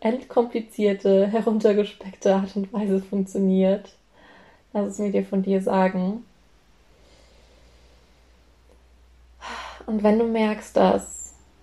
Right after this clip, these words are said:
gewisse Accounts, gewisse Ansätze dir gerade nicht gut tun, weil du denkst, "Ah, stimmt, das brauche ich auch noch unbedingt", und du da nicht in so einen, und du da eher so in so einen Mangel reingehst, dann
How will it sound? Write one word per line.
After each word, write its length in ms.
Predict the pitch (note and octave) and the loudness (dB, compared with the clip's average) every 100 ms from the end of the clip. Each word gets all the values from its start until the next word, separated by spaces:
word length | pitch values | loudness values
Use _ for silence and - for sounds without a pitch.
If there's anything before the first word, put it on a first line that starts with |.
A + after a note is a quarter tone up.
| _ _ _ _ _ _ _ _ _ _ _ _ _ - | _ _ _ _ _ _ _ _ _ _ _ _ _ -6
gewisse 600 | G#3 A#3 A#3 G#3 G#3 - | 0 0 2 2 2 0
Accounts, 800 | F#3+ - A#3+ B3 A#3+ A#3+ A#3+ - | -8 -2 0 2 2 -2 -6 -4
gewisse 640 | G3+ G3+ G3 - G3+ - | -2 -2 -2 0 0 2
Ansätze 480 | G#3+ A#3 G#3+ - - | -2 0 0 -2 -4
dir 140 | G#3 | -4
gerade 280 | G3+ - G3+ | -4 -2 0
nicht 220 | G3+ G3 | 0 -4
gut 220 | - A#3 - | -2 -2 2
tun, 200 | A3+ G#3 | 2 4
weil 100 | G3+ | 2
du 60 | |
denkst, 260 | G3+ G#3 - | 0 -2 -6
"Ah, 140 | B3+ | -14
stimmt, 280 | - - D4 | -8 -8 -6
das 140 | - - | -10 -6
brauche 240 | - D4 | -4 -2
ich 120 | - | -2
auch 60 | - | -4
noch 140 | D4 | -2
unbedingt", 480 | D4 D4 C#4 C#4+ C#4 | 0 2 4 2 2
und 80 | A3+ | 2
du 80 | G#3+ | 2
da 160 | A#3 A#3 A#3 - - | 0 0 -2 -2 -4
nicht 220 | A#3+ C4 | -2 0
in 180 | A3+ A3+ | 0 2
so 80 | G#3+ | 2
einen, 340 | G#3 G#3 A3 - _ _ _ _ _ _ _ _ _ _ | 0 -2 -6 -14 _ _ _ _ _ _ _ _ _ _
und 100 | A#3+ | -2
du 60 | A#3 | 4
da 140 | A#3 | 4
eher 260 | - A3+ A3+ | 8 8 8
so 80 | G3 | 4
in 160 | A3 | 2
so 60 | G#3+ | 2
einen 100 | G#3+ | 2
Mangel 260 | G#3+ A#3+ A3+ | 2 2 2
reingehst, 540 | G3 G3 G3+ G3+ - | 2 2 0 -4 -4
dann 420 | G3+ G3+ G3+ G#3+ | -4 -2 -6 -10